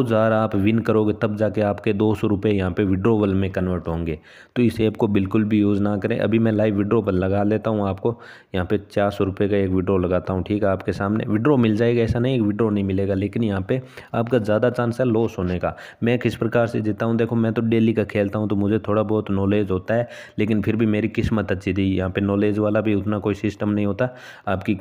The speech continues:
अगर लक अच्छा है तो आप विन कर जाओगे। तो यहाँ पे विन किया, लेकिन विड्रॉवल में कन्वर्ट करने के चक्कर में मैं बहुत ज़्यादा लॉस भी हुआ। यहाँ पे नौ हज़ार तक चला गया, लेकिन उसके बाद में तीन हज़ार रुपये फा-, फिर से मेरा लॉस हो गया था।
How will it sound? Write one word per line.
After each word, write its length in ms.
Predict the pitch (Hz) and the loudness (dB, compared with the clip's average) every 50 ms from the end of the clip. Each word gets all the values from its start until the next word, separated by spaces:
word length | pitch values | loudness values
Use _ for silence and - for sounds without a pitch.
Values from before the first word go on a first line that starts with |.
| - - | -4 -4
अगर 220 | 104 101 98 101 98 | -4 -2 0 0 2
लक 260 | 98 107 113 - - | 2 0 0 0 -2
अच्छा 180 | 107 - - 117 | -4 0 0 -2
है 80 | 113 | 0
तो 100 | 110 104 | 0 0
आप 160 | 95 92 90 | 0 0 0
विन 140 | 101 98 95 92 | 0 -2 -2 0
कर 160 | 95 90 90 | -2 -2 0
जाओगे। 280 | 95 98 101 104 120 | 0 0 0 0 -2
तो 380 | 117 - - - - _ - 107 | -4 -6 -10 -20 -20 _ -4 -2
यहाँ 140 | 101 95 90 | 0 0 2
पे 120 | 98 110 | 2 2
विन 240 | 104 101 107 107 107 | 2 2 2 2 0
किया, 200 | 104 117 120 123 | 2 2 2 2
लेकिन 300 | 120 113 113 117 123 117 107 | 2 0 0 0 0 0 0
विड्रॉवल 460 | 101 101 101 123 143 131 123 120 113 | 0 0 0 2 2 4 4 2 2
में 140 | 117 117 113 113 | 2 0 -2 -2
कन्वर्ट 320 | 113 104 107 110 104 101 | -2 -2 0 -2 -2 -4
करने 260 | - - 107 107 110 101 | -4 -4 -2 -2 -2 -2
के 100 | 110 98 | -2 -4
चक्कर 280 | - 107 98 - 107 | -4 -8 -4 -2 -2
में 140 | 107 110 110 | 0 0 0
मैं 220 | 107 110 107 95 90 | 0 0 -2 -2 -2
बहुत 200 | 95 98 98 104 | 0 0 0 2
ज़्यादा 220 | 101 110 104 107 107 | 0 0 0 0 0
लॉस 280 | 101 107 113 110 - - | 2 2 0 0 -2 -2
भी 80 | 104 95 | -2 0
हुआ। 200 | 90 90 90 90 | 0 2 0 0
यहाँ 200 | 90 87 90 92 | 0 -2 -2 -2
पे 100 | - 101 | -2 0
नौ 180 | 101 104 110 117 | 0 2 2 2
हज़ार 280 | 110 113 110 110 - - | 2 2 0 0 0 -4
तक 140 | 113 - | -6 -6
चला 220 | - - 107 110 113 | -2 -2 0 0 0
गया, 180 | 110 120 120 | 0 0 0
लेकिन 260 | 117 110 101 - 110 110 | 0 0 -2 0 -2 -2
उसके 200 | 107 - - 104 | -2 -2 -4 -2
बाद 180 | 101 107 107 | -2 0 -2
में 80 | 107 101 | -2 -2
तीन 220 | - 113 110 110 | 0 0 0 2
हज़ार 180 | 104 104 104 98 | 2 2 0 0
रुपये 180 | - 107 110 | 0 -2 -4
फा-, 240 | 95 - 104 104 101 - - - - - _ - | -2 -2 -2 -2 -2 -6 -10 -18 -20 -20 _ -4
फिर 100 | 117 117 | -4 -2
से 140 | - 120 | 0 0
मेरा 220 | 110 104 101 107 113 | 0 0 0 0 0
लॉस 320 | 113 107 120 117 95 - | 2 2 0 0 -2 -2
हो 120 | 95 90 85 | -2 -2 -2
गया 180 | 90 87 87 | -2 -4 -4
था। 140 | 85 85 | -4 -6